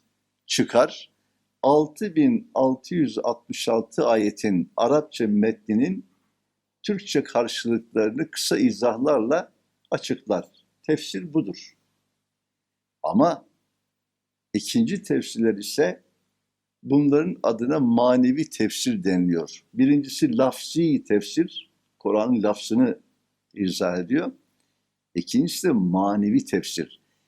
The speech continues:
Yani Kur'an'daki ayetlerin içindeki engin, derin mana ve hakikatler nedir? Ondan bahseden tefsirlere manevi tefsir deniliyor.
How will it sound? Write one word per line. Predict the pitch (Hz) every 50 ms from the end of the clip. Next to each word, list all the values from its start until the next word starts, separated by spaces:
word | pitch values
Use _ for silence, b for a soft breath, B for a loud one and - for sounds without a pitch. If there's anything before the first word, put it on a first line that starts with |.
| _ _ -
Yani | 120 131 151 151 151
Kur'an'daki | - - 156 - - - 151 160 165 151 135 151 151 147 - 220 185 -
ayetlerin | - 135 135 131 131 123 120 - _ - 120 123 120 110 98 85 - _ _ _ _ _ _ _ _ _ _ _ _ _ _
içindeki | 113 110 - - - 127 131 123 127 - - 160 143 - - -
engin, | 107 113 120 120 120 113 123 156 185 196 190 170 127 101
derin | 120 110 113 160 180 156 139 - - _ _ _ _ _ _ _ _ _ _ _ _ _ _ _
mana | - 82 92 104 117 120 117 123 151 175 175
ve | 147
hakikatler | 131 107 120 - - 104 - - 113 107 - - - 147 151 131 98
nedir? | 98 101 120 147 131 117 87 - _ _ -
Ondan | 95 98 104 101 117 139 160 170 165
bahseden | 151 139 127 - - 117 110 113 107 101
tefsirlere | 92 - - 107 98 - - - 107 98 90 90 92 104 147 175 - - _ _ _ _ _ _ _ _ _
manevi | - 98 101 101 98 92 92 90 87
tefsir | - 92 85 - - - 82 78 - - _ _ _ _ _ -
deniliyor. | 85 92 101 95 95 90 85 87 80